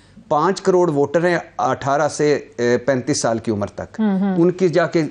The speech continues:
Speaker 1: ए, माइक लेके चले जाएं, अक्सरियत पीटीआई के साथ है। ओवरसीज नाइंटी परसेंट पीटीआई के साथ
Speaker 2: अच्छा,
Speaker 1: हैं।
Speaker 2: एक और
Speaker 1: पौने
Speaker 2: सवाल,
Speaker 1: दो करोड़
Speaker 2: ठीक
Speaker 1: लोग
Speaker 2: है।
Speaker 1: पीटीआई के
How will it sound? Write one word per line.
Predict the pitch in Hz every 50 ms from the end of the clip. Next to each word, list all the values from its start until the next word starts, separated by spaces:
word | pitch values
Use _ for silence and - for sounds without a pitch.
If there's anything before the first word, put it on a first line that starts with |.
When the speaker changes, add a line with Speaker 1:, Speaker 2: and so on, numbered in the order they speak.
| - - -
Speaker 1:
ए, | 143 135 131 123
माइक | 123 123 127 143 160 -
लेके | 160 156 156 135 147
चले | - - 135 143 156
जाएं, | 147 151 151 139
अक्सरियत | - - 147 131 131 143 135 - -
पीटीआई | 117 101 - 110 107
के | 98 -
साथ | 101 - 90 87 - -
है। | 90 - -
ओवरसीज | 170 170 175 190 165 - - 185 160 131 135
नाइंटी | 131 139 147 147 147 165
परसेंट | 160 - - - - 151 135 -
पीटीआई | 107 98 - 98 101 98
के | - 107
साथ | - - 214
Speaker 2:
अच्छा, | 185 247
Speaker 1:
हैं। | 233 220
Speaker 2:
एक | - 233
और | 220 233 233
Speaker 1:
पौने | - 196 185 185 214 233
Speaker 2:
सवाल, | 202 175
Speaker 1:
दो | 185 196
करोड़ | 196 - 196 185 185 180
Speaker 2:
ठीक | 165
Speaker 1:
लोग | 165 170
Speaker 2:
है। | 170
Speaker 1:
पीटीआई | - - 143 131 - 131 127 123
के | 117